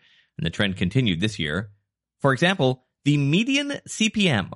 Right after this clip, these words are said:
for beauty influencers in twenty twenty-one was almost seventy-seven dollars. Now, in the first half of twenty twenty-two,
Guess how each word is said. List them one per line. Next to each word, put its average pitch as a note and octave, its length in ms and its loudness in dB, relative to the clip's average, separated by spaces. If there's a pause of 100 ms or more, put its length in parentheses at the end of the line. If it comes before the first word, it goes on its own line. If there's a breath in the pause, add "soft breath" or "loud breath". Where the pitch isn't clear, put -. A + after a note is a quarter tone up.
(140)
for C3+ 180 4
beauty C3 560 0
influencers E2+ 600 -2
in F2+ 100 0
twenty G#2 220 -2
twenty-one A2+ 520 0 (680)
was B2+ 120 2
almost C#3+ 320 2
seventy-seven G3+ 580 0
dollars. D#3+ 580 -2 (180)
Now, D#3+ 600 0 (200)
in F#2+ 120 0
the G2 40 0
first A3 360 -2
half F#2 220 -2
of E2+ 120 -8
twenty F2+ 240 0
twenty-two, E3 640 0